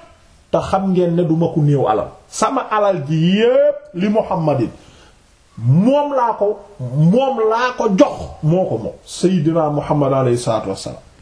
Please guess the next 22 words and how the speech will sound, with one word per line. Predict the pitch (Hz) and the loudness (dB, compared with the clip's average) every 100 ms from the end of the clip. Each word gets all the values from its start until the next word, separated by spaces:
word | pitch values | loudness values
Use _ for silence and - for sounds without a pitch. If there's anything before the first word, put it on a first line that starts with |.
| _ _ _ _ _ _ _ _ | _ _ _ _ _ _ _ _
yasna'u | - 156 208 - - 170 165 143 139 135 | -2 0 0 -6 -6 -4 -2 -2 -4 -8
fiihi | - 196 214 190 175 170 | -6 -6 -2 -2 -2 -2
maa | 165 208 208 202 | -2 -4 -6 -8
shaa, | - 175 190 - - - _ 143 | -6 -4 -2 -4 -8 -14 _ -4
maa | 190 202 | -2 -2
yashaa, | 180 - - - - - - _ _ _ _ _ - | -4 -4 -10 -14 -20 -20 -20 _ _ _ _ _ -12
sama | - 190 190 - | -4 -2 -2 -2
alal | 160 165 156 | -2 0 0
ji | 135 135 143 | -2 0 2
yépp | 214 285 - | 2 0 0
moom | 165 165 233 294 277 | 2 4 4 0 -2
laa | 240 | -6
koy | 220 190 | -4 -6
jox, | 170 165 - - | -4 -8 -10 -12
lu | 123 143 190 202 | -4 0 0 -2
ko | 196 | -2
neex | 175 175 175 - - - - | 0 0 -2 -6 -16 -20 -4
képp | 330 427 427 - - - | -2 -2 -6 -18 -20 -14
dong | 170 147 147 156 285 302 294 | -8 -4 0 2 2 0 -2
la | 302 | -2
ciy | 294 233 | -2 -4
def. | - - - | -6 -8 -16